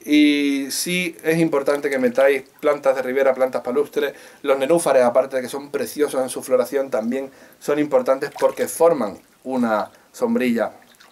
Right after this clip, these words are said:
que hace que el sol incida menos y haya menos algas y menos algas filamentosas, que son una lata. Yo espero no tenerla. De todas formas, en el mercado venden productos, lo que pasa es que son echarle químicos y si se puede evitar, se evita. En el mercado hay muchos productos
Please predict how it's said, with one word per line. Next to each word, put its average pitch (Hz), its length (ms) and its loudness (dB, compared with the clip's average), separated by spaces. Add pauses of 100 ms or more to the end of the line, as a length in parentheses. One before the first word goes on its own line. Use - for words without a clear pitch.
(160)
que 135 60 0
hace 120 200 -2
que 110 100 -8
el 107 140 -8
sol 123 240 -4
incida 120 360 -4
menos 127 240 -2
y 120 100 -4
haya 117 360 -2
menos 113 340 -10
algas 143 320 0 (340)
y 147 120 2
menos 180 480 0 (180)
algas 160 280 2
filamentosas, 123 680 -2
que 131 120 -12
son 151 240 -4 (400)
una 147 180 0
lata. 135 360 2 (500)
Yo 151 120 0
espero 151 240 0
no 139 80 -2
tenerla. 120 320 0
De 151 40 0
todas 202 160 4
formas, 190 220 2
en 170 60 4
el 160 60 0
mercado 151 280 2
venden 151 240 -2
productos, 147 360 -2
lo 127 60 2
que 131 60 -2
pasa 139 120 -8
es 127 60 -10
que 135 80 -10
son 131 120 -12
echarle 123 340 -6
químicos 120 420 -10
y 104 40 -12
si 110 100 -16
se 107 100 -14
puede 117 160 -4
evitar, 120 200 -4
se 107 140 -10
evita. 101 260 -14 (380)
En 139 100 0
el 143 80 0
mercado 143 260 0
hay 165 60 6
muchos 165 300 0
productos 147 480 -4